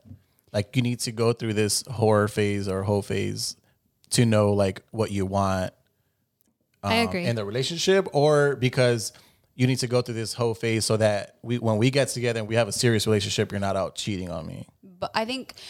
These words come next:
Speaker 3: not in that sense, but I think that you don't, you're not like, "What am I missing out on?"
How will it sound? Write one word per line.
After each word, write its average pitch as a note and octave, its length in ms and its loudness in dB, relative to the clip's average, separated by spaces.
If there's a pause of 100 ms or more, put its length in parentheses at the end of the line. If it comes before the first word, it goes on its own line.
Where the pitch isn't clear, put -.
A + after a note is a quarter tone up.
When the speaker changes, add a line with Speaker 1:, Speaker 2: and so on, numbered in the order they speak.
(140)
Speaker 3:
not D4 220 -2
in D#4+ 100 -4
that F#3+ 220 -2
sense, C4 240 -2
but A#3 120 -2
I G3+ 100 0
think G#3+ 260 -6
that G3 180 0
you G3 160 -4
don't, G#3+ 260 0
you're G3+ 180 -2
not G3 180 0
like, F#3 260 -2
"What F3+ 240 -2
am F3 80 0
I E3 80 2
missing E3 380 -4
out D3 160 -2
on?" A#2 300 -8